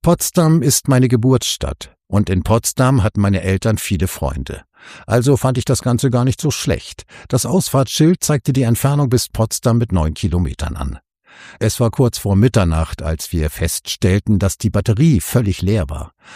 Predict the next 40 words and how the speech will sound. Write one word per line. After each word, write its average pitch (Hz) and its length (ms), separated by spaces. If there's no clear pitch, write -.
Auch 104 180
mit 104 160
Anschieben 127 680
und 82 140
Gangreihen, 104 540
es 127 160
ging 80 220
nichts. - 460
Also 135 440
schoben 127 400
wir 127 120
das 135 180
Auto, 135 460
Flip 98 360
links, 147 460
ich 87 300
rechts, 110 280
auf - 140
der 95 140
Landstraße 113 600
nach 120 240
Potsdam. - 600
Das - 180
klingt 131 280
schwerer, 131 360
als 95 240
es - 240
war. 117 360
Es - 160
gab 117 200
keine 104 320
Steigungen 101 680
und 104 160
das 120 140
Auto 117 280
war 92 140
sehr 92 220
leicht 85 280
zu 78 120
schieben. - 460